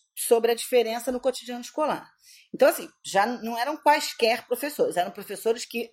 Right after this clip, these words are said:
previamente a gente já tinha identificado que tinham algum, alguma sensibilidade pro tema. E aí é muito interessante, porque a gente perguntava assim:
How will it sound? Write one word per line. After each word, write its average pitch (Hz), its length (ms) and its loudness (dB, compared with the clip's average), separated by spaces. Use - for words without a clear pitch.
previamente 233 640 2
a - 20 -6
gente 226 180 -8
já 226 100 0
tinha 196 160 -8
identificado 226 560 0
que 262 100 -16
tinham 269 340 -4
algum, 269 340 4
alguma 254 360 2
sensibilidade 254 680 0
pro 311 140 -10
tema. 143 420 0
E 359 80 0
aí 339 340 2
é 339 100 0
muito 320 180 -8
interessante, 330 560 0
porque - 220 -2
a 247 40 4
gente 285 200 -2
perguntava 262 420 2
assim: 170 380 -10